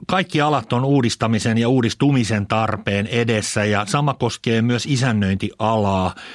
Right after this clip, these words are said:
Ää, nyt tässä voi vähän niin kuin alkaa spekuloimaan sillä, että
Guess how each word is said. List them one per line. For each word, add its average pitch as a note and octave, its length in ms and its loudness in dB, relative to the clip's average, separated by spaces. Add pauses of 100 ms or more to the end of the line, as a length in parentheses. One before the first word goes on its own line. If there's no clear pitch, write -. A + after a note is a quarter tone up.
(440)
Ää, G#2 300 0
nyt C3 220 -2
tässä C3+ 280 -2
voi C3 180 0
vähän C#3+ 220 0
niin B2 100 -2
kuin C3 240 -6
alkaa C3 320 0
spekuloimaan A2+ 800 0
sillä, A#2+ 360 0
että G2 100 -4